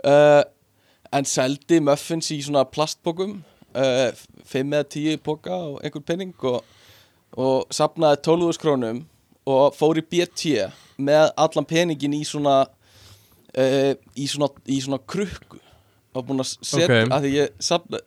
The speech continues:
Speaker 1: seldi muffinsin. Vi-, ég ætlaði að gera þetta með Tryggva bróður mínum.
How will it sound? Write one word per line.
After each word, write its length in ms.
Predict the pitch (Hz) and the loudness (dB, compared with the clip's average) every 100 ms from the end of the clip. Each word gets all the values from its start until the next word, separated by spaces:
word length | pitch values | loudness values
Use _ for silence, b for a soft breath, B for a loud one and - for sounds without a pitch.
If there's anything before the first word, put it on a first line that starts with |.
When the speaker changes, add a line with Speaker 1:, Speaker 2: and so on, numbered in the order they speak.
| _ b b | _ b b
Speaker 1:
seldi 320 | - 190 196 | -2 0 0
muffinsin. 640 | 180 156 139 - 120 139 - b b b | 0 0 -2 -4 -2 -4 -8 b b b
Vi-, 120 | 127 | -2
ég 80 | 151 | 0
ætlaði 320 | 185 - 202 | 0 2 2
að 60 | 185 | 4
gera 200 | 208 196 | 4 2
þetta 120 | 196 | 0
með 80 | 185 | -2
Tryggva 320 | - 175 160 | -2 -2 0
bróður 300 | 139 156 143 | 2 4 4
mínum. 300 | 135 123 113 | 2 0 -4